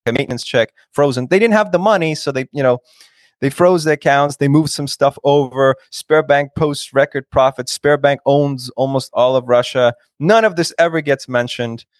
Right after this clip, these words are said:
you know. It, it, but I'm, I'm jumping ahead. Uh, yeah, let's talk about Strelkov, uh,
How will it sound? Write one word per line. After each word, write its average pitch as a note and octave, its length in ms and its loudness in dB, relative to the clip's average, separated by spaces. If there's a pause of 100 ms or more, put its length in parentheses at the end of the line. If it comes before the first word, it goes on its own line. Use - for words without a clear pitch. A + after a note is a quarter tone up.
(220)
you A#2 100 -4
know. A#2+ 240 2
It, G#2+ 200 -2
it, C3+ 100 -4
but C#3 240 -4
I'm, C#3+ 200 0
I'm D#3 160 0
jumping D#3 360 -2
ahead. B2 320 0 (120)
Uh, A2+ 280 -2 (100)
yeah, D3 120 2
let's C3+ 180 -4
talk E3 180 -2
about C#3+ 160 0
Strelkov, - 560 -4
uh, G2+ 280 -2